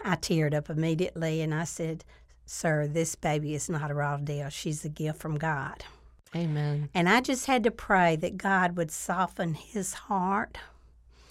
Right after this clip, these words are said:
Speaker 2: Mm.
Speaker 1: And I don't, you know, I don't know where he stood with the Lord, but fast forward to October the eighteenth, I go in for a checkup. She was due November the fifth or sixth, I believe it was.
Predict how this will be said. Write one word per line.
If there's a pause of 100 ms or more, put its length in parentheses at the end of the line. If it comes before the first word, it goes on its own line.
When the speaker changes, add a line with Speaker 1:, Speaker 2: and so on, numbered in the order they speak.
(220)
Speaker 2:
Mm. (540)
Speaker 1:
And
I
don't, (140)
you
know,
I
don't
know
where
he
stood
with
the
Lord,
but (520)
fast
forward
to
October
the
eighteenth,
I
go
in
for
a
checkup.
She
was
due
November
the (800)
fifth
or
sixth,
I
believe
it
was.